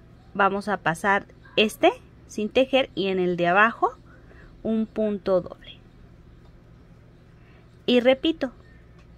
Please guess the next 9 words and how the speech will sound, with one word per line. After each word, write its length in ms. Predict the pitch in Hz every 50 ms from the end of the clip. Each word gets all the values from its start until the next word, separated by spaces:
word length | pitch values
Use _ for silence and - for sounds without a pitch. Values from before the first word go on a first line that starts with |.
| - - -
punto 500 | 196 190 185 180 175 - 165 165 180 202
alto, 640 | 220 247 262 269 254 - - - 233 269 359 - - - - - - - - - - - - - - - - - - - - - - - - - - - - - - -
punto 480 | - 185 180 175 180 175 - 202 214 226
alto 540 | 247 254 269 269 269 269 - - 285 392 480 - - - - - - - - - - - - - - - - - - - - - - - -
y 180 | 180 196 190
en 200 | 190 190 196 208
el 200 | 226 247 262 262
que 160 | - - 294 277
sigue, 540 | - - 269 240 220 214 233 247 330 370